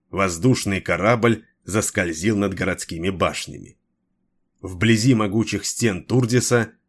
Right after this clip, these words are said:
Тангор поднял летательный аппарат повыше, иначе какой-нибудь востроглазый лучник попытался бы достать его стрелой.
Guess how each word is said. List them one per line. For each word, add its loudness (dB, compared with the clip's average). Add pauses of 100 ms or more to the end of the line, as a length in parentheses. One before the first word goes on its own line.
(120)
Тангор 2
поднял 2
летательный 0
аппарат -2
повыше, -2 (300)
иначе 0
какой-нибудь 0
востроглазый 0
лучник 0 (260)
попытался 0
бы 2
достать -6
его -6
стрелой. -2